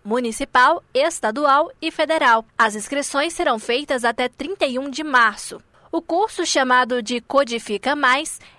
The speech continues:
é um projeto pioneiro de desenvolvimento profissional contínuo focado em implementar o ensino de pensamento computacional e programação para professores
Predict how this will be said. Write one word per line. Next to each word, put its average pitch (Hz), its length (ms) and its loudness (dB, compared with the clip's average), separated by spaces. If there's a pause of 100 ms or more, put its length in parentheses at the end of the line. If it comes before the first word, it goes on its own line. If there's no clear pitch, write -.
(120)
é - 80 2
um 339 120 2
projeto 262 520 2
pioneiro 277 640 -2
de 208 140 -8
desenvolvimento 269 920 -2
profissional 247 680 0
contínuo 294 720 -4
focado 320 600 2
em 240 40 -6
implementar 233 560 0
o 226 60 -4
ensino 233 440 -4
de 220 120 -10
pensamento 262 840 -2
computacional 262 960 0 (320)
e 359 80 -2
programação 277 760 -2
para 254 260 0
professores 262 880 -2